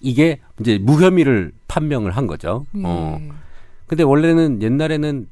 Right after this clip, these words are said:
Speaker 1: 그 로마 시대인가? 이, 이게 사카린이 그 사파룸이나 라틴어에서 나온 거예요. 단맛을 나타내는.
Speaker 2: 네.
Speaker 1: 거기서 사카-
Speaker 2: 라틴어까지 나오고 우리
Speaker 1: 예.
Speaker 2: 진짜 너무 아카데믹하다. 예, 여튼.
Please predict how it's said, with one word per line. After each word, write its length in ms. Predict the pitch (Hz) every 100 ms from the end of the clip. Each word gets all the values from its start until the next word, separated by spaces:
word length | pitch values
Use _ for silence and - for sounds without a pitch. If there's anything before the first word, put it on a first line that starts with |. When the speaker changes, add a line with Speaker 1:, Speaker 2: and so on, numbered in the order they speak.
| -
Speaker 1:
그 180 | 113 98
로마 280 | 104 127 160
시대인가? 480 | - 107 90 151 - - - - - - - - -
이, 280 | 98 85 - - -
이게 180 | 113
사카린이 800 | 127 196 - 240 190 131 143 82 76 - -
그 360 | 104 92 82 76 - -
사파룸이나 720 | - - 202 - 202 165 156 143
라틴어에서 680 | 98 - - 226 202 131
나온 220 | 104 90 87
거예요. 100 | 87
단맛을 540 | - 113 139 131 120
나타내는. 720 | 90 - 90 82 101 135 78
Speaker 2:
네. 560 | 180 170 170 185 175 156 - -
Speaker 1:
거기서 280 | 135 156
사카- 260 | 170 185 -
Speaker 2:
라틴어까지 480 | 320 320 285 254 226
나오고 300 | 185 180 185
우리 160 | 165 196
Speaker 1:
예. 40 |
Speaker 2:
진짜 400 | 165 185 - 196
너무 320 | 160 165 185 165
아카데믹하다. 960 | - 226 226 202 - 160 151 160 151 -
예, 100 | 180
여튼. 380 | 185 - 170